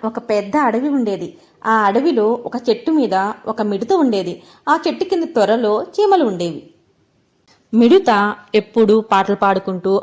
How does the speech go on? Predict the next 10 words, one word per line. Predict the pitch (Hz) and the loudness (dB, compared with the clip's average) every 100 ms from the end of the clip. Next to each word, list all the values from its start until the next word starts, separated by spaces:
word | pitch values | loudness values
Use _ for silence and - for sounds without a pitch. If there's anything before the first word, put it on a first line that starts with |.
| - | 2
ఆడుకుంటూ | 196 190 185 185 214 | 2 2 -2 -2 2
ఉండేది. | 381 285 226 180 160 - _ - | 4 4 4 0 -6 -12 _ 2
దొరికినవి | 214 220 294 285 254 | 4 4 4 2 2
తింటూ | 196 185 277 | 0 -2 0
హాయిగా | 311 220 190 190 196 208 320 | 0 2 4 4 4 4 2
జీవితం | 233 202 285 262 | 2 0 2 2
గడుపుతూ | 202 190 349 | 2 2 2
ఉండేదన్నమాట. | 370 330 254 226 202 180 - _ _ _ _ | 4 4 4 2 0 -4 -6 _ _ _ _
మరి | 208 190 | -4 -4
చీమలు | - 277 294 349 466 | -2 2 4 6 4